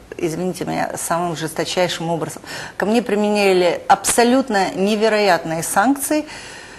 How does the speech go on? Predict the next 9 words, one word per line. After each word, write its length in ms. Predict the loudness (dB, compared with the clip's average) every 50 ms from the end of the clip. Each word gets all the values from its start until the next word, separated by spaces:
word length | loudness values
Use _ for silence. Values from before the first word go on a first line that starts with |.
| -20 -16 -6
э, 520 | -2 2 2 4 4 4 4 2 0 0 -2 -4
которые, 640 | -6 -6 -4 0 2 4 6 6 6 6 4 2 0
э, 840 | -2 -2 -2 -4 -4 -4 -4 -6 -6 -6 -4 -2 0 0 0 0 0
наверное, 460 | 0 2 4 4 4 4 4 2 2
в 60 | 0 -2
гимнастике 500 | -2 0 0 0 -2 -2 -8 -6 -2 -2
никому 420 | -2 -2 -2 -2 -2 -2 0 0
не 120 | -2 -4
применялись. 760 | -4 -4 -4 -4 -4 -4 -4 -6 -6 -6 -6 -8 -10 -12 -12